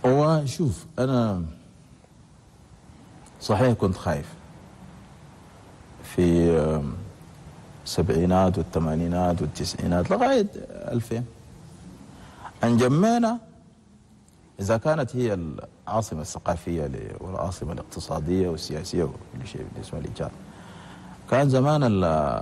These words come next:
آه، الشباب في، في، في فورلامي وفي نجمينا بيستمعوا فقط للأغاني ال-،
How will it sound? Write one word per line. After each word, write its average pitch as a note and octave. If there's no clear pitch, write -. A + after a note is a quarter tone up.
آه، A#1
الشباب A2+
في، F2
في، D#2
في F2
فورلامي F2+
وفي G2
نجمينا G2
بيستمعوا A#2
فقط A2+
للأغاني F#2+
ال-، C#2+